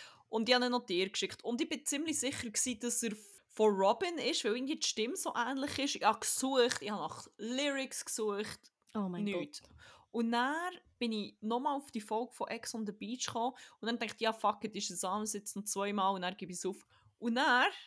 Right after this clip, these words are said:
Speaker 1: dann ist es gegangen, dann habe ich ihn gefunden. Und auf
Speaker 2: Geil.
Speaker 1: Spotify gesucht und gemerkt, ah, ich habe den schon mal bei meinen Favoriten hinzugefügt.
Speaker 2: <laughs> Geilste.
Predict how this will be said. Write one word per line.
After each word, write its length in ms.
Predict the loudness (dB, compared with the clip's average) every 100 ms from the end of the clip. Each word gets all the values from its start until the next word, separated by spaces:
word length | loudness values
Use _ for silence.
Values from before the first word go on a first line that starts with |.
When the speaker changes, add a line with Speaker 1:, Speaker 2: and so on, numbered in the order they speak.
| -14
Speaker 1:
dann 160 | -4 -2
ist 80 | 0
es 120 | 2
gegangen, 340 | 2 2 0 -2
dann 140 | 0
habe 120 | 0
ich 80 | 0
ihn 80 | -2
gefunden. 680 | -4 0 2 2 0 -2 -6 _ -20 -20 _
Und 160 | 2
auf 80 | 2
Speaker 2:
Geil. 80 | 2
Speaker 1:
Spotify 680 | 2 0 -2 -2 0 2 0 -6 _
gesucht 560 | -4 -2 0 -2 -4 -6
und 140 | -6
gemerkt, 340 | -2 -2 -2 -6
ah, 80 | -6
ich 60 | -6
habe 40 |
den 80 | -4
schon 120 | -4 -2
mal 100 | -4
bei 100 | -4
meinen 200 | -4 -4
Favoriten 520 | -6 -8 -8 -8 -6
hinzugefügt. 680 | -4 -4 -6 2 2 4 4 4 2 4 2
Speaker 2:
<laughs> 440 | 2 _ -20 _ 6
Geilste. 640 | 8 8 6 -2 0 0